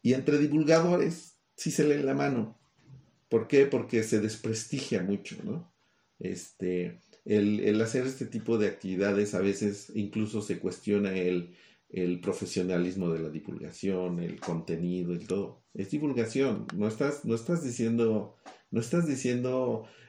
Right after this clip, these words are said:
este, teoremas, ni teorías, ni axiomas in-, inapelables. No, simplemente estás sacando información que el público la, la conozca. Entonces yo creo que esa es la más,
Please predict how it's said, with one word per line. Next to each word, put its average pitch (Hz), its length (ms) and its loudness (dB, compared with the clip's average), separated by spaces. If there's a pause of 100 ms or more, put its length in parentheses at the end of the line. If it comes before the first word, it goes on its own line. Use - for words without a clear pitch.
este, 107 340 2
teoremas, 113 640 8
ni 104 100 2
teorías, 104 480 2
ni 104 80 0
axiomas 113 680 0
in-, 104 260 -4
inapelables. 98 800 -2
No, 151 360 2
simplemente 143 500 -4
estás 123 260 -6
sacando 113 360 -2
información 110 720 -2 (140)
que - 80 -10
el 87 100 -14
público 92 480 -10
la, 90 380 -6
la 101 140 -10
conozca. 113 420 -6 (540)
Entonces 107 300 -2
yo 139 60 -4
creo 180 180 -2
que 160 100 2
esa 151 160 0
es 151 100 -4
la 110 120 2
más, 113 520 -2